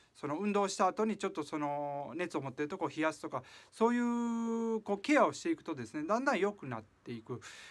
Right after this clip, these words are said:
で、ちょっと時間がかかるものもあるんですけど、それは良くなっていくとい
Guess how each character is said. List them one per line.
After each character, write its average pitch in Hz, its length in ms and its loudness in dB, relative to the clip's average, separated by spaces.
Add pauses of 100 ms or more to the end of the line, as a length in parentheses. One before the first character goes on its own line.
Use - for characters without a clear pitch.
(120)
で、 240 140 0
ち 233 100 2
ょ 320 60 6
っ - 20 -12
と 220 140 2
時 226 120 -6
間 302 240 6
が 285 140 4
か 277 100 -2
か 269 160 4
る 262 120 2
も 262 120 2
の 233 80 4
も 175 220 4
あ 160 60 6
る 196 100 0
ん 190 80 -2
で 160 120 0
す - 100 -10
け 254 100 -4
ど、 196 100 0
そ 180 140 -4
れ 151 80 2
は 143 60 0
良 147 100 0
く 135 140 -14
な 127 80 -10
っ - 60 -14
て - 160 -20
い - 40 -16
く - 140 -20
と 131 160 -18 (500)
い 160 40 0